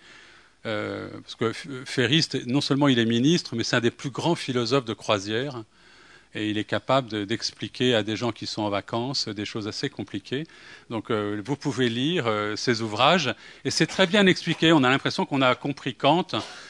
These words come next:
euh, en trente pages, ce qui est quand même un tour de force, euh, parce que, parce que c'est quand même très incompréhensible.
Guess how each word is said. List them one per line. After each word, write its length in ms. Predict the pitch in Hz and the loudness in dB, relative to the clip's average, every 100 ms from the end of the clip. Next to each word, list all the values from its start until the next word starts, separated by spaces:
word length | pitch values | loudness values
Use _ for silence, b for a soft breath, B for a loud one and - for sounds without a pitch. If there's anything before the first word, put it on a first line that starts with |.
| 302 | -6
euh, 360 | 117 110 110 107 | -2 0 0 0
en 160 | 120 120 | 0 -2
trente 280 | - 104 | -2 -2
pages, 400 | - 123 156 120 104 _ | 2 2 4 0 -8 _
ce 140 | - - | -8 -4
qui 120 | 131 | -4
est 40 | |
quand 160 | - 117 | 0 2
même 200 | 127 117 | 2 0
un 60 | |
tour 260 | 107 - 120 | -4 -6 -4
de 100 | 110 | -6
force, 500 | - 123 131 - - B B B 104 | -2 0 0 0 -10 B B B -6
euh, 180 | 101 | -6
parce 200 | 101 104 | -6 -8
que, 260 | - 110 101 | -4 -4 -4
parce 200 | - 101 | -6 -8
que 120 | 123 | -6
c'est 240 | 110 110 98 | -6 -6 -6
quand 200 | - 98 | -8 -6
même 180 | 113 | -6
très 240 | 110 120 110 | -4 -4 -4
incompréhensible. 800 | 104 104 - 104 95 - 135 | -4 -8 -6 -6 -6 -4 -4